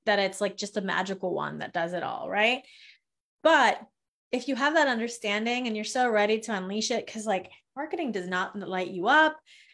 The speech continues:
you don't have time for it, you've got other things to do, and also you've experienced that lull that another, a lot of business owners have experienced, then it's a time, it's a time <laughs> to send me a P M. <laughs> Um,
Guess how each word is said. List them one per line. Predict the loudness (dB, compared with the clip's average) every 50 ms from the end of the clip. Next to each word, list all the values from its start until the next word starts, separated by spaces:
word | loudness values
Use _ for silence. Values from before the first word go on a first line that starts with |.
| _ _ _ 0
you | 2 2
don't | 4 2
have | 2 0
time | -2 -2 0 0 2 2 0 0
for | 0 2 4 4 6
it, | 4 4 2 0
you've | -4 0 2
got | 2 2
other | 2 2 -2 -4
things | -4 -4 -2 -2 -2 -4 -6 -6
to | -6
do, | -4 -2 0 2 2 0 0 -2 -4
and | -4 -4 -2 0
also | 0 0 0 0 0 0 -2 -2
you've | 0 -2 -2 -2
experienced | -2 -4 -4 -4 -4 -2 -2 -2 -2 -2
that | -2 -2 -2 -2
lull | -2 -2 -2 -2
that | -2 -4
another, | -4 -4 -4 -6 -6 -6 -6 -2
a |
lot | 0 2 2 2
of | 0 -2
business | -4 -6 -4 -4 -4 -4 -4 -4
owners | -4 -4 -2 -2 -4 -4 -4
have | -4 -6 -6
experienced, | -6 -12 -18 -6 -2 0 2 4 4 4 4 2 2 0 -4 -8 -12 -8 -2
then | 0 0 0 0 0
it's | -2 -4 -4 -2
a | 0 0 0 0 -2 -6 _ _ _ _
time, | -2 0 0 2 0 0 -2 -4 -6 -10 -14 -20 _ _ _ 2
it's | 2 4 4 2
a | 2 4
time | 6 8 8 8 8 6 4 0 0 2
<laughs> | 2
to | 2
send | 4 6 6 6 6 6
me | 6 6 4 4
a | 4
P | 2 0 0
M. | 2 2 2 0 -2 -6 -8 -14 -20 -18 _ -10
<laughs> | -10 -10 -12 _ -14 -14 -14 -14 -18 -20 -20 -20 _ -20 -18 -4 0
Um, | 2 4 4 4 2 0 -2 -6 -10